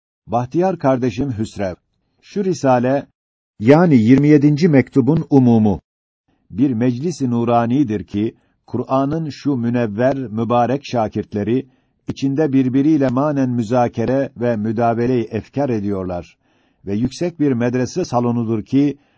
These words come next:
Kur'an'ın şakirtleri onda her biri aldığı dersi arkadaşlarına söylüyor ve Kur'an-ı Mucizül Beyan'ın hazine-i kutsiyesinin sandukçaları olan risalelerin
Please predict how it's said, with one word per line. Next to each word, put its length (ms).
Kur'an'ın 500
şakirtleri 720
onda 440
her 320
biri 200
aldığı 520
dersi 560
arkadaşlarına 800
söylüyor 640
ve 140
Kur'an-ı 460
Mucizül 540
Beyan'ın 520
hazine-i 560
kutsiyesinin 800
sandukçaları 720
olan 340
risalelerin 840